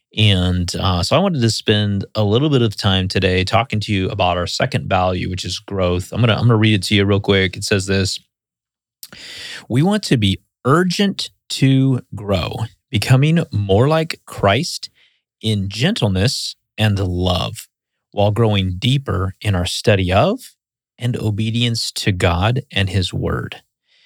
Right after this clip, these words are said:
Uh, when, when you see that there, Don, why, why is growth something that is important enough to be at the very center of our church? Why, why did we, why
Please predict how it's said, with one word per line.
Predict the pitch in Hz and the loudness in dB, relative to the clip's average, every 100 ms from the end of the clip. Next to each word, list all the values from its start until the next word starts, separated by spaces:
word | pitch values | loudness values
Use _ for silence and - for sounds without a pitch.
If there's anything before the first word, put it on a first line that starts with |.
| _ _ _ - | _ _ _ -6
Uh, | 101 87 - | -4 -4 -2
when, | 123 117 110 | -2 0 -4
when | 113 110 104 _ - | -6 -8 -10 _ -12
you | 110 | -8
see | - - 190 | -8 -4 0
that | 180 95 90 | 2 2 0
there, | 98 95 95 | 0 0 0
Don, | 92 92 92 95 95 - _ _ _ - _ - _ | 0 0 0 -2 -2 -6 _ _ _ -20 _ -20 _
why, | 120 107 120 156 170 165 165 - _ _ _ | -16 -6 -4 0 0 0 -2 -6 _ _ _
why | 113 135 180 | -4 0 0
is | 165 127 104 | 0 -2 -2
growth | 101 113 101 104 95 92 98 - - _ | -8 -10 0 2 4 0 -4 -10 -18 _
something | - - 107 101 104 98 95 - _ _ _ 120 | -10 -2 -2 2 2 2 -2 -8 _ _ _ -6
that | 107 | -2
is | 104 - | -2 -2
important | 95 - - 147 113 107 | -4 -4 0 0 2 0
enough | 98 98 95 - | 0 0 -2 -2
to | 98 | 0
be | 101 | 2
at | 95 | 2
the | 101 | 0
very | 95 101 101 | 0 2 2
center | - - 92 - 87 | 0 -2 -2 0 0
of | 92 | 0
our | 85 | -2
church? | - - - | -2 -4 -2
Why, | 98 120 | 2 2
why | - 135 | 4 0
did | 170 127 | 0 -2
we, | 110 | -2
why | 113 104 120 139 | -2 0 2 0